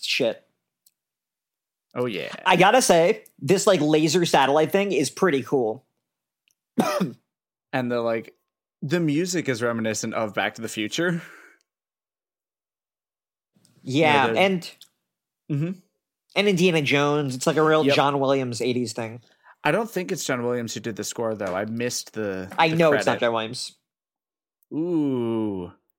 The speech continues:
Speaker 2: He's getting back spines.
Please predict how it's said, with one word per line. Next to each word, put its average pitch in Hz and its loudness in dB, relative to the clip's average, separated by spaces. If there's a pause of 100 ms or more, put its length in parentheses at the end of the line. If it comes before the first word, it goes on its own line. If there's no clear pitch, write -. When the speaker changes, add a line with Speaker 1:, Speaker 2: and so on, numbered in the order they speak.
(480)
Speaker 2:
He's 117 -8
getting 123 -2
back 135 -2
spines. 90 -6